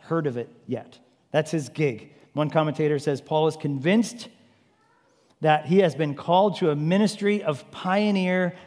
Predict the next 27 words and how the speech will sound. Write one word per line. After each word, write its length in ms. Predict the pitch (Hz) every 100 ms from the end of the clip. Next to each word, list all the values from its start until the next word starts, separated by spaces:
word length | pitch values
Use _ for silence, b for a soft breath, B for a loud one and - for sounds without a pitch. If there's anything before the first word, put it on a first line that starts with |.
| B
church 340 | - 165 156 -
planting. 460 | 135 113 - 104 95 _ _ _ _ _ _ _ _ _ _ -
And 100 | 139
that 380 | 156 156 - -
seems 340 | - 156 147
to 100 | 151
be 100 | 147
true. 320 | 143 - 101 104
That 160 | 139 139
seems 300 | - 151 143
to 80 | 139
be 120 | 143
the 80 | 139
case. 380 | - 110 - - B
He's 140 | 180 180
not 120 | 220
gonna 140 | 240
build 300 | 160 185 202
on 120 | 185
someone 300 | - 185 175
else's 300 | 170 165 165
foundation. 680 | - 160 147 131 127 135 156 - b b b b b _
He's 180 | - 165
gonna 200 | 175 151
lay 320 | 147 165 180
it 100 | 175
himself. 800 | 160 165 135 147 107 101 -